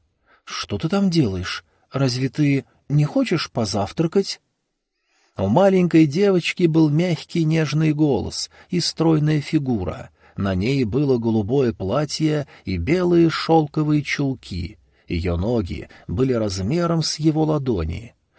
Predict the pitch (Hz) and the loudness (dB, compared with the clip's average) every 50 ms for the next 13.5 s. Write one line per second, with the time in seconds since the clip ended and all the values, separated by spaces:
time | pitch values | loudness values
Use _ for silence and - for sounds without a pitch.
0 | - - _ - - 90 104 156 185 196 190 175 180 175 175 160 - - 170 160 | -20 -18 _ -6 -4 -2 0 2 2 2 2 2 0 0 0 0 0 0 0 0
1 | 160 147 - - - - 180 185 170 165 165 160 156 151 147 - - 160 165 151 | 0 0 -4 -6 -4 -2 0 0 2 2 2 2 2 0 0 0 0 2 2 2
2 | 120 92 82 - - - - 87 85 107 107 98 85 87 123 160 156 147 143 139 | 2 0 -4 -8 -12 -14 -10 -6 -2 -2 -2 -2 -2 0 0 0 2 2 2 0
3 | 139 139 - - 110 113 - - - 151 156 143 - - - 135 131 127 120 107 | 0 0 -2 -2 -4 -6 -4 -4 -4 -4 -4 -4 -4 -4 -4 -2 -2 -2 -2 -2
4 | 87 101 151 165 147 110 104 92 82 80 87 82 - - - - _ - - 190 | -2 -2 -2 -2 -2 -2 -2 -4 -4 -4 -4 -8 -12 -16 -20 -20 _ -6 -4 -2
5 | - 185 175 170 165 160 156 135 139 131 147 143 123 143 160 151 147 135 - - | 0 0 2 2 2 2 2 0 0 -2 -2 -2 0 0 2 2 2 0 -2 -4
6 | - - 165 156 139 127 131 104 85 - - 90 92 90 82 82 80 - - - | -4 -4 -2 -2 -2 -2 -4 -4 -6 -6 -8 -6 -4 -4 -4 -4 -4 -6 -8 -14
7 | _ _ _ _ - - - - 95 90 76 87 90 107 131 135 - - 104 90 | _ _ _ _ -20 -14 -6 -4 -2 -2 -2 -2 0 0 0 0 0 -2 -2 -2
8 | 85 87 90 101 123 151 156 147 - - _ - 143 147 147 147 139 - 123 117 | 0 0 0 0 0 0 0 -2 -6 -10 _ -2 0 2 2 2 0 0 -2 -2
9 | 113 - - - - 123 147 151 151 160 156 - - - 151 156 147 - 156 151 | -2 -4 -4 -6 -4 -2 -2 0 0 0 0 0 -2 -4 -4 -4 -2 -2 -2 0
10 | 165 160 - - - 190 185 165 120 104 92 87 82 82 82 - - - _ _ | 0 0 -2 -4 -4 -2 -2 0 0 0 -2 -2 -4 -4 -6 -8 -12 -18 _ _
11 | _ - 95 92 95 95 - 101 95 90 90 92 90 82 - - - 98 110 123 | _ -4 -2 -2 -2 -2 -4 -4 -4 -4 -4 -4 -6 -6 -6 -4 -4 -2 -2 -2
12 | 131 135 131 - - - 95 90 90 90 104 123 120 - 117 107 95 98 95 92 | -2 -4 -4 -6 -6 -4 -4 -2 -2 -2 -2 -2 -4 -4 -4 -4 -4 -4 -4 -4
13 | 90 85 90 98 123 139 151 160 165 160 | -2 -2 -2 -2 -2 -2 -2 -2 -2 -4